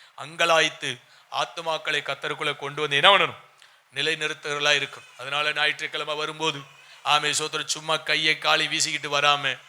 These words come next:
சோத்திரம், இந்த ஒரு வாரத்திற்குள்ள ஆத்துமாக்களுக்காய் கண்ணீரோடு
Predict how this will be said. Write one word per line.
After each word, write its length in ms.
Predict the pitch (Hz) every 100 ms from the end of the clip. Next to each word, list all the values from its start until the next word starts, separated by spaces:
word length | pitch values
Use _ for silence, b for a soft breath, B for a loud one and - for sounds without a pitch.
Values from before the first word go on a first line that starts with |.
| b b - -
சோத்திரம், 480 | 151 151 143 131 120 _ b b _
இந்த 140 | 139
ஒரு 160 | 147 151
வாரத்திற்குள்ள 960 | 147 151 156 151 151 151 151 151 131 135 - _ _ 135
ஆத்துமாக்களுக்காய் 800 | 147 165 160 156 156 147 156
கண்ணீரோடு 520 | 147 143 151 151 156